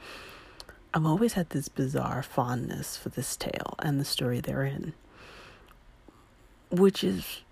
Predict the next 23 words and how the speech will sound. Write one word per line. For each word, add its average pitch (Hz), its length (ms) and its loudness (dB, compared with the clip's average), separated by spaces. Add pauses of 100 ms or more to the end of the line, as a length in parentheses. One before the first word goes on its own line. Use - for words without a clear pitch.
why 175 400 2
I'm 185 240 4
recommending 131 580 2
it, 127 180 -2 (140)
even 156 640 2
though 135 240 2
it 131 100 0
is 123 160 -2
not 123 220 0
my 120 180 -4
favorite 123 840 -4
book 120 240 -4
in 120 140 -2
the 127 80 -8
world. 135 580 0 (1200)
I 160 80 2
feel 196 200 0
like 185 160 0
more 151 160 2
people - 360 0
need 123 300 0
to - 140 -4
read, 123 500 0